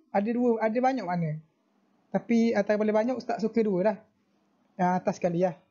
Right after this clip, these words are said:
Ah, Makkiyatun ni yang pertama dengan makna diturunkan sebelum hijrah Nabi ke Madinah. Ha, Nabi kan berhijrah. Kalau belajar sirah, Nabi berhijrah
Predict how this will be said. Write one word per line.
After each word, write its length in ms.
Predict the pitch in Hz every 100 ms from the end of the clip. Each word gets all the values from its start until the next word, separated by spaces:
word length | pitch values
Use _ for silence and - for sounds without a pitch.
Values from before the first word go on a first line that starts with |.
| _ _ _ _ _ _ _
Ah, 400 | 175 165 160 160
Makkiyatun 640 | 165 185 185 - 202 202 226
ni 120 | 247 269 277 _ _ _ _ _
yang 140 | 185 180
pertama 340 | 202 202 233
dengan 240 | 214 196 190
makna 480 | 196 208 226 226
diturunkan 800 | 185 208 208 190 220 208 240 254
sebelum 480 | 262 - 208 220 226
hijrah 320 | - 185 214
Nabi 480 | 190 202 185 247 294 - _ _ _ _ _ _ _ _ -
ke 120 | 226
Madinah. 360 | 208 180 165 151 _ _ _
Ha, 320 | 160 151 147
Nabi 280 | 170 190 240
kan 120 | 269 254
berhijrah. 400 | 220 175 202 175 - _ _ _
Kalau 240 | 180 190
belajar 240 | 190 196 202
sirah, 320 | 202 185 - _ _ _
Nabi 240 | 180 202
berhijrah 480 | 208 202 170 196 262